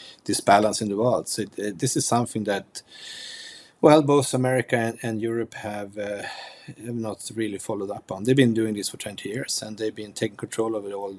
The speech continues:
all this, this space around the world. And, uh, uh, so we are in a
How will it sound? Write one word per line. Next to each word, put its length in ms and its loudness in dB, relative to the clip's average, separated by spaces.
all 120 -6
this, 500 -6
this 140 -2
space 480 -4
around 320 -4
the 80 -6
world. 340 -6
And, 400 4
uh, 300 6
uh, 180 0
so 180 -2
we 160 4
are 240 2
in 380 -4
a 420 -6